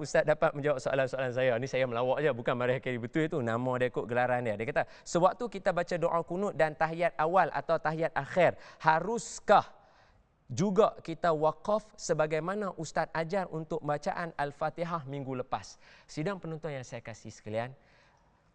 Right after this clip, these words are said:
bagi bacaan-bacaan lafaz rukun, tolong jaga tanda-tanda baca. Kerana ia duduk pada lafaz rukun. Kita akan pergi terperinci bila kita masuk bab semayang nanti, insya-Allah. Boleh? Kita kena baca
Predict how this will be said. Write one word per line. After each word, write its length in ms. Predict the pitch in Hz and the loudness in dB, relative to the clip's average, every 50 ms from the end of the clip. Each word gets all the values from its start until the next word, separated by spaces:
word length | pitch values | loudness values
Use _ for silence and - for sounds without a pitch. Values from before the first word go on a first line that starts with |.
| _ _ _ _ _ _ _ | _ _ _ _ _ _ _
bagi 480 | - 135 110 151 147 147 123 160 190 190 | -6 0 0 0 0 0 -4 -6 -8 -6
bacaan-bacaan 960 | 147 156 151 - - - 151 - 165 160 147 131 143 147 - - - 143 139 131 135 | -6 -8 -8 -8 -8 -8 -6 -6 -6 -6 -6 -6 -8 -8 -8 -8 -8 -6 -6 -4 -6
lafaz 400 | 139 - - - 147 143 - - | -6 -8 -8 -10 -10 -8 -8 -6
rukun, 480 | 131 120 147 151 - - - 117 95 92 92 _ _ _ _ _ _ _ - _ | -4 -2 -2 -4 -4 -6 -6 -6 -6 -8 -14 _ _ _ _ _ _ _ -12 _
tolong 560 | - 160 151 143 139 151 165 175 180 185 180 131 | 2 2 2 2 2 0 -4 -4 -4 -6 -6 -4
jaga 480 | 151 151 127 98 95 101 110 123 135 | -2 -2 -4 -4 -4 -4 -4 -4 -4
tanda-tanda 800 | - - 131 117 110 107 110 127 - - - 110 110 113 123 143 | -6 -6 -8 -6 -6 -6 -6 -8 -8 -8 -8 -10 -8 -4 -4 -4
baca. 480 | 147 175 202 202 - - 220 151 92 - - _ _ _ _ _ _ _ - | -2 -2 -4 -4 -4 -4 -4 -4 -4 -8 -16 _ _ _ _ _ _ _ 0
Kerana 560 | - 180 160 170 160 151 156 180 208 233 - - | 2 2 2 2 0 0 -2 -2 -2 -2 -2 -4
ia 240 | - 156 180 175 160 | -4 -2 0 0 0
duduk 400 | 139 165 185 170 226 - - - | -2 -2 -2 -2 -2 -2 -2 -2
pada 240 | - 143 135 139 127 | -4 -2 -2 -2 -2
lafaz 320 | 131 135 - 156 147 - | -4 -4 -4 -4 -4 -4
rukun. 400 | - 160 160 - - 180 135 101 | -4 -6 -6 -2 0 -2 -2 -2
Kita 320 | 98 - - 165 - 175 175 | -6 -8 -6 -4 -4 -4 -4
akan 160 | - 190 170 | -4 -6 -6
pergi 320 | - 180 165 180 - - | -6 -6 -6 -6 -6 -6
terperinci 480 | 160 - 160 160 175 175 170 - 180 139 | -8 -6 -6 -6 -6 -8 -8 -8 -6 -4
bila 160 | 131 135 127 | -4 -6 -6
kita 160 | 135 123 143 | -8 -8 -8
masuk 320 | 135 147 151 - 151 143 127 | -8 -8 -8 -6 -4 -4 -4
bab 80 | - | -4
semayang 320 | - - 135 135 139 135 127 | -4 -6 -4 -2 -2 -2 -2
nanti, 240 | 127 127 123 - 110 | -4 -4 -4 -6 -6
insya-Allah. 480 | 107 107 - - - 98 92 - - _ - | -6 -6 -6 -6 -6 -6 -8 -8 -12 _ -2
Boleh? 320 | - 107 117 151 226 220 - - - - - | 2 6 6 6 4 2 -4 -14 -20 -20 -12
Kita 240 | - - 160 - 180 | -4 -4 -2 -2 -2
kena 320 | - - 196 233 247 220 - - - - - | 0 0 0 2 0 0 -2 -8 -18 -14 -4
baca 340 | - 147 190 202 196 - | 0 2 2 2 4 2